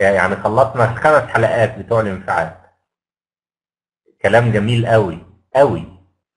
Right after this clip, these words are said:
ورائع. آه، وفي صدأ الأعصاب. طبعًا. طبعًا يا لمي. مم. وده ربنا يعافينا. شفت بقى؟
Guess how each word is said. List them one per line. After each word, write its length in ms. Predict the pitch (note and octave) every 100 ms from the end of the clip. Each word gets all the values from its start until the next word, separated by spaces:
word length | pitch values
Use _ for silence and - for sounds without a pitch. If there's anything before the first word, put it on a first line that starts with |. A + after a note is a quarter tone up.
| -
ورائع. 680 | F2+ A2+ C3+ G2+ D#2 - _ _ _ _ _ _ _ _ _ _ _ _ _ _ _ _ _ _ _ _ _ _ _ _ _ _ G2
آه، 220 | G2 G2
وفي 340 | - B2 A#2+
صدأ 320 | C#3+ C#3 A2
الأعصاب. 760 | G2+ G2 F2 - G2+ F2 F2 - _ _ _ _ _ _ _ _ _ -
طبعًا. 520 | A2 G2 D#2+ - _ _ _ _ _ _ _ _ _ -
طبعًا 400 | G#2+ G2+ F#2 F2
يا 100 | F2
لمي. 380 | F2 E2 E2 _ _ _ _ _ _ _ _ _ _ _
مم. 420 | G#2 G2 F2 F2 - _ _ _
وده 540 | _ - G2 F2+ F#2 F#2+
ربنا 440 | F2 F2 F#2+ G2
يعافينا. 600 | F#2 F2 - G#2+ F#2 - _ _ _ _ _ _ _ _ _ _ _ _ _ _ _ _ _ _ _ _ _ _ -
شفت 340 | - F3+ -
بقى؟ 560 | C3 C3+ C3 A#2 -